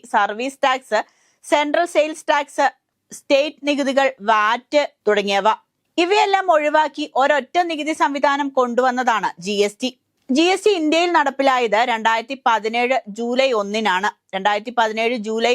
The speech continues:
ഒന്നിന് രാഷ്ട്രപതി പ്രണബ് മുഖർജിയും പ്രധാനമന്ത്രി നരേന്ദ്രമോദിയും ചേർന്ന് രാത്രിയിൽ പാർലമെന്റിൽ നടന്ന ചടങ്ങിലാണ് ജി എസ് ടി ഔദ്യോഗികമായി പ്രഖ്യാപിച്ചത്. ഇതോടെ ഇന്ത്യയിലെ മുഴുവൻ നികുതി സംവിധാനവും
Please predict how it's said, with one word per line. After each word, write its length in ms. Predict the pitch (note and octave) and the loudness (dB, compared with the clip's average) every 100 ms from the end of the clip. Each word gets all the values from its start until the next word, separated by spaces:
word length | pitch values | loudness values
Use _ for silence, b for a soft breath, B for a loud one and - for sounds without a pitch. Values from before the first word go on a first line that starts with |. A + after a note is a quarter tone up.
| B3+ | 0
ഒന്നിന് 300 | A#3+ A#3 G#3+ G#3+ | -2 -2 0 2
രാഷ്ട്രപതി 440 | A3+ A#3+ C4+ C4 C4+ | 0 -2 -4 -2 -2
പ്രണബ് 340 | B3 A3+ B3+ C4+ | -2 0 -2 -2
മുഖർജിയും 500 | C4 C#4 B3 B3+ A#3+ - | 0 0 -2 -4 -4 -2
പ്രധാനമന്ത്രി 600 | B3 C4 C#4 D4 C#4 C#4+ - | 0 2 0 0 -2 -2 -2
നരേന്ദ്രമോദിയും 800 | A#3 A#3+ C4+ C#4+ D#4 D4 C#4 C#4+ C4+ | -2 0 -2 0 0 0 -2 -4 0
ചേർന്ന് 280 | B3 F#3+ A#3+ b b b b | 0 0 -2 b b b b
രാത്രിയിൽ 440 | D4+ D4+ E4 F4 E4+ - | 2 2 0 -4 -4 0
പാർലമെന്റിൽ 580 | C#4 C4 C4+ D#4 D#4+ E4+ E4 | 2 2 0 -2 -2 -2 0
നടന്ന 240 | D4+ C#4 C#4+ | 0 -2 -2
ചടങ്ങിലാണ് 600 | C4 A3 A#3+ C4 C4+ G#3 F#3+ F#3+ | 0 0 -2 0 0 0 -2 -6
ജി 100 | A3 A#3 | -4 -4
എസ് 140 | A#3 | -4
ടി 80 | C#4+ C#4 G#3 A#3 | -8 -2 0 0
ഔദ്യോഗികമായി 640 | A#3 C#4+ C#4+ D4+ C4+ F#3+ F3+ | 2 -2 0 -4 -2 -2 -4
പ്രഖ്യാപിച്ചത്. 600 | F3 G3+ G3 G3+ A3+ B3+ _ b b b - | -2 -2 -2 -4 -2 -2 _ b b b -4
ഇതോടെ 280 | F4+ G#4 G#4+ F#4+ | 0 2 0 -4
ഇന്ത്യയിലെ 460 | E4 E4 F4 F4 F#4 F4+ B3 | -6 -2 0 2 0 0 -2
മുഴുവൻ 380 | C4 C#4 E4 F4 D4+ | 0 0 0 0 -2
നികുതി 260 | B3+ D4 D#4 | -2 -2 -2
സംവിധാനവും 600 | C#4 C#4 C#4 B3+ A#3+ | 0 2 2 2 0